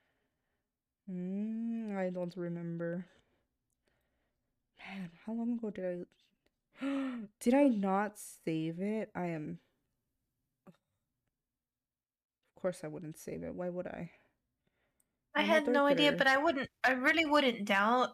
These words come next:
Speaker 2: if that's true because,
Speaker 1: Well,
Speaker 2: um,
Speaker 1: okay, the thing is, like, people were like, "Mm, I don't think that's true," because,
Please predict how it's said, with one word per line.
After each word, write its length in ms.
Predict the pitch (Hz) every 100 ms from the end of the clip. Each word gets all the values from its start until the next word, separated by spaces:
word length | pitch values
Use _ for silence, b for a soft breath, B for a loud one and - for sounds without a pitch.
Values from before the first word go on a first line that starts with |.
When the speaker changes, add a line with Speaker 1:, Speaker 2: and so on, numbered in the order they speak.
| -
Speaker 2:
if 220 | 247 -
that's 320 | 202 214 -
true 340 | - 226 240
because, 680 | 240 240 - 208 196 208 - - - _ B B B
Speaker 1:
Well, 240 | 330 403 339
Speaker 2:
um, 100 | 208
Speaker 1:
okay, 340 | 349 339 277
the 220 | 226 320
thing 300 | 302 370 403 392
is, 420 | 269 311 294 220
like, 280 | 240 247 226
people 240 | - 262 294
were 140 | 285
like, 280 | 254 220 220
"Mm, 400 | 277 320 320 302
I 80 | 247
don't 160 | 302 320
think 140 | 302
that's 160 | 254 -
true," 140 | 269
because, 500 | 233 226 233 220 -